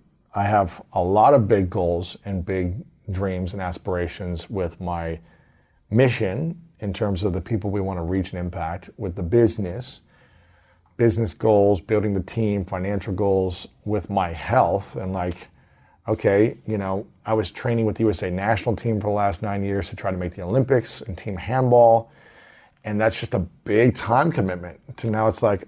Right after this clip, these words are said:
okay, I'm taking on the marathon and then being in intimate relationships and wanting to spend quality time with, you know, people and having friendships and just travel. And it's just so many, wanting to write a book that I was talking about. It's like, well, it's okay. A lo-, a lot of the big goals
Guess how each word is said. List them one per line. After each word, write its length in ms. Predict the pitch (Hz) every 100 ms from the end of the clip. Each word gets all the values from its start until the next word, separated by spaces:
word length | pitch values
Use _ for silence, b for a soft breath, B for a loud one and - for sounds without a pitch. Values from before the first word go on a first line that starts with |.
| -
okay, 100 | 135
I'm 80 | 113
taking 240 | 110 123
on 80 | 135
the 60 |
marathon 600 | 139 160 156 - - 87 87
and 100 | 95
then 200 | 92 90 b b b b _
being 200 | 98 117
in 100 | 120
intimate 360 | 117 110 123
relationships 640 | 139 131 147 151 107 95 85
and 80 | 95
wanting 160 | 101 120
to 40 |
spend 240 | - 123 117
quality 340 | - 147 147
time 320 | - 92 90
with, 420 | 92 90 - - - -
you 120 | 110
know, 140 | 98
people 540 | 87 107 101 98 90 87
and 220 | 82 82 b b b b
having 300 | - 104 135
friendships 720 | - 160 170 127 110 87 -
and 120 | 98
just 220 | 87 131 - -
travel. 580 | - - 202 156 117 92
And 140 | 92 90
it's 160 | 107 -
just 260 | - -
so 220 | - 117 120
many, 320 | 117 113 107
wanting 360 | 87 98 127
to 60 | 139
write 120 | 151
a 60 | 147
book 300 | 117 170 170
that 80 | 113
I 20 |
was 80 | 98
talking 300 | 110 101 104
about. 240 | 98 98
It's 140 | 92
like, 140 | 101 92
well, 260 | 107 147
it's 120 | 147 -
okay. 220 | 120 110 B B B B B B B B -
A 60 |
lo-, 300 | 127 143 151 -
a 60 |
lot 200 | 120 127
of 80 | 143
the 80 | 127
big 640 | 95 - 120 120 107 104
goals 680 | - 117 135 123 85 87 -